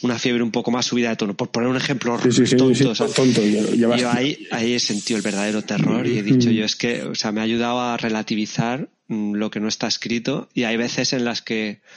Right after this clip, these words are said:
Speaker 1: se te aparece delante un fantasma con colmillos de dos metros y te echas a reír en plan, "¿Y tú qué, qué?". O sea,
Speaker 2: Sí.
Speaker 1: tú no sabes lo que es ser padre.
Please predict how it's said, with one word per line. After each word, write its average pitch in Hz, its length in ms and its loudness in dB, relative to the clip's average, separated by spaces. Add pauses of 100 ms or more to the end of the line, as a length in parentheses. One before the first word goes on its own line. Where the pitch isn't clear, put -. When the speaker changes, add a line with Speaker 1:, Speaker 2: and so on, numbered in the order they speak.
(600)
Speaker 1:
se - 200 -4
te 117 80 -4
aparece 110 400 -4
delante 120 380 -4
un 117 160 -4
fantasma 117 580 -4
con 110 140 -4
colmillos 113 480 -2
de 113 80 -4
dos 113 220 -4
metros 123 360 2
y 120 60 0
te 131 140 0
echas 131 240 2
a 117 80 -2
reír 110 260 -4
en 110 140 -6
plan, 117 260 -4
"¿Y 120 60 -4
tú - 180 -6
qué, 110 340 -4
qué?". 110 280 -4
O 120 40 -2
sea, 117 160 -2
Speaker 2:
Sí. 123 60 4
Speaker 1:
tú 120 80 4
no 135 80 -2
sabes 113 240 -2
lo - 80 -4
que - 80 -4
es 107 60 0
ser 113 160 -2
padre. 113 420 -6